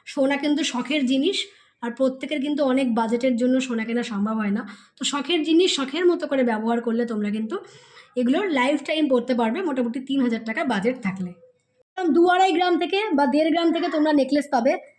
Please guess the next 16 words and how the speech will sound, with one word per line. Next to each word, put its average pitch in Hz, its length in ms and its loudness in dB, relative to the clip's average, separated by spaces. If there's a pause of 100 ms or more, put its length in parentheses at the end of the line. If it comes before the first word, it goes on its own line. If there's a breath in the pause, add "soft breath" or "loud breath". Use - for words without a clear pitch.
(160 loud breath)
তো 320 60 -4
এই 330 160 2
সেই 349 220 2
নেকলেস 285 360 4
যেগুলো 277 220 4
কিন্তু 285 200 4
মোটামুটি 269 360 2
এক 233 160 -2
গ্রাম 269 160 4
নশো 233 320 2
মিলি 254 260 4
দু 226 180 -2
গ্রামের 226 320 -2
মধ্যে 214 240 -4
পেয়ে 202 160 -4
যাচ্ছ। 180 320 -12